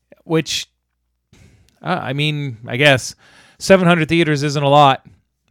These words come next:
but that's still quite a bit. I mean, that's what, uh, four per state? Five per state? No. Seven hundred divided by fifty would be six.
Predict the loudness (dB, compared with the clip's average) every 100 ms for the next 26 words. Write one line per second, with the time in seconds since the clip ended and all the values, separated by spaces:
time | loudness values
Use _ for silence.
0 | _ 2 2 0 -6 -8 -4 -2 0 -2
1 | 0 0 0 -4 -8 -6 -8 -8 -6 -6
2 | -6 -6 -4 -4 -6 -6 -8 -12 _ -4
3 | -4 -4 -8 -6 -6 -8 _ _ _ _
4 | _ _ _ _ _ _ _ _ _ _
5 | _ _ _ -6 -6 -6 -12 -6 -6 -6
6 | _ _ -10 -10 -12 _ _ _ _ -20
7 | -8 -6 -6 -10 -8 -8 -6 -6 -10 -10
8 | -10 -8 -10 -8 -8 -10 -10 -12 -14 -14
9 | -14 -14 -14 -14 -14 -12 -14 -12 -12 -12
10 | -16